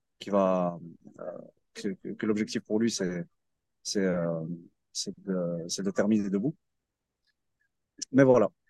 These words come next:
euh, je pense pas que ça, ça va lui causer beaucoup de tort, comme je pense pas que ça pourrait spécialement lui donner un gros avantage non plus.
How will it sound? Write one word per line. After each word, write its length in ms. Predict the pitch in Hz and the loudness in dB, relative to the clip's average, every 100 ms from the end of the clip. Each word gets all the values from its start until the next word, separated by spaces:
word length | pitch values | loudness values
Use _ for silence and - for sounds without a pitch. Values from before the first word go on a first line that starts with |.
| _ | _
euh, 720 | 110 107 104 104 104 104 104 104 104 110 - _ _ _ - | -2 2 2 4 2 -2 -10 -10 -10 -12 -16 _ _ _ -4
je 120 | - | -2
pense 180 | - 127 | 2 0
pas 140 | - 147 | 4 4
que 80 | |
ça, 600 | - 131 117 117 117 113 113 113 _ - | 4 4 6 6 6 4 0 -8 _ -10
ça 160 | - | -4
va 120 | 107 110 | -2 0
lui 160 | 107 - _ _ _ _ _ | -2 -6 _ _ _ _ _
causer 320 | - 139 120 135 | 6 6 8 4
beaucoup 240 | 113 - | 2 -4
de 160 | - - | -2 8
tort, 340 | 147 160 139 _ _ | 10 10 8 _ _
comme 180 | - 135 | 2 2
je 120 | 131 | 2
pense 260 | - 123 107 | 0 -2 -2
pas 260 | - 147 143 | 0 4 4
que 120 | - | 4
ça 160 | - 117 | -2 0
pourrait 240 | 113 120 | 2 2
spécialement 680 | - _ - 120 123 120 123 | 2 _ -6 0 2 4 4
lui 80 | 113 | 4
donner 200 | 120 123 | 4 4
un 140 | 117 | 2
gros 300 | 104 113 120 | 0 0 2
avantage 340 | 113 110 113 | 2 2 0
non 120 | 104 104 | 0 0
plus. 260 | 127 151 | 0 -2